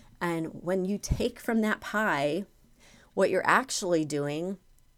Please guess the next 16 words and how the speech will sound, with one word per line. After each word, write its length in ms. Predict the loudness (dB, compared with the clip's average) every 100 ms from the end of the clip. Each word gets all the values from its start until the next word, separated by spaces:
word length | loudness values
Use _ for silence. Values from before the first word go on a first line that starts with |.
| _ -14 2
is 200 | 4 4
giving 440 | 4 4 4 2 0
more 220 | 0 0
people. 320 | 0 -4 -4 -4
You're 140 | -4
taking 420 | -4 -2 0 -2
from 140 | -2 -2
that 180 | -4
pie, 380 | -6 -6 -4 -6 -10 -18 -14
and 120 | -2 -2
that 140 | -2
pie 300 | 0 2 2
keeps 400 | 2 -6 -4 -4
filling 340 | 0 2 2
back 300 | 2 0 0
up. 260 | -6 -8 -12